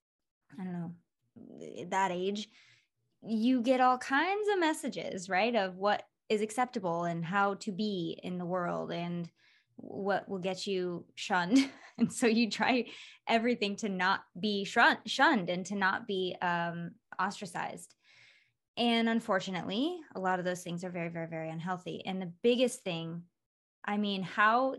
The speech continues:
different, w-, I know for me, my life would be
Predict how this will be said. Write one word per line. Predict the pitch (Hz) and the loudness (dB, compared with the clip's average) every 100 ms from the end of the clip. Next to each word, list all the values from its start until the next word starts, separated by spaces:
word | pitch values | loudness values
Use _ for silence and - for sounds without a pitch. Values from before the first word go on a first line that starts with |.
| 202 | 0
different, | 226 226 196 170 170 - _ _ _ _ _ _ - | 0 0 -2 -2 -6 -12 _ _ _ _ _ _ -14
w-, | 185 196 - - | -6 -4 -4 -4
I | - 196 | 0 2
know | 220 202 | 2 2
for | 170 202 | 0 -4
me, | 185 220 196 | 0 0 0
my | 175 180 202 | 0 2 2
life | 208 185 180 | 2 0 -2
would | 180 175 | -8 -6
be | 170 165 - | -6 -6 -10